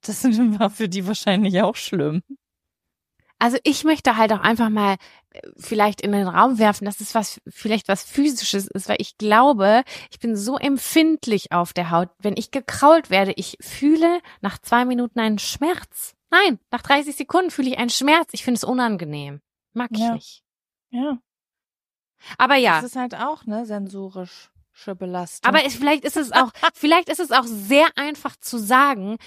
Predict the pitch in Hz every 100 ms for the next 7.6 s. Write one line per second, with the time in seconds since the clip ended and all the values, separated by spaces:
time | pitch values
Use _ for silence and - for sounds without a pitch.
0 | - - 175 247 285 220 202 202 196 -
1 | - 277 269 262 240 - - 262 262 -
2 | - - 247 233 - 226 196 220 208 160
3 | 151 151 190 254 254 269 330 - 302 277
4 | 233 240 254 - 247 226 - - 208 -
5 | - 220 262 - 190 170 - 190 285 -
6 | - 156 202 311 - - - - 202 208
7 | 233 262 240 240 233